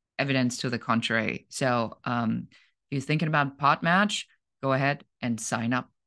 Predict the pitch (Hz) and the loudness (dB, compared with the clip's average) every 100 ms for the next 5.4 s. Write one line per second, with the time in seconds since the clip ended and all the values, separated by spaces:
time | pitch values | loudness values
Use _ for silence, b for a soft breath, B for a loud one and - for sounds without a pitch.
0 | _ 123 120 120 120 131 127 123 127 - | _ -6 -2 -2 -4 -8 -6 -4 -6 -8
1 | - 120 139 156 170 135 - 139 139 71 | -6 -4 -4 -6 -4 -6 -6 -8 -4 -4
2 | 58 50 50 - 135 - _ _ 143 131 | -4 -6 -8 0 -2 -2 _ _ -6 -4
3 | 135 - - 156 120 131 131 131 127 123 | -6 -6 0 2 2 -2 -6 -8 -4 -4
4 | 120 135 139 139 - _ _ 143 - 147 | -2 0 0 0 -8 _ _ -8 0 2
5 | 139 185 233 | 4 6 6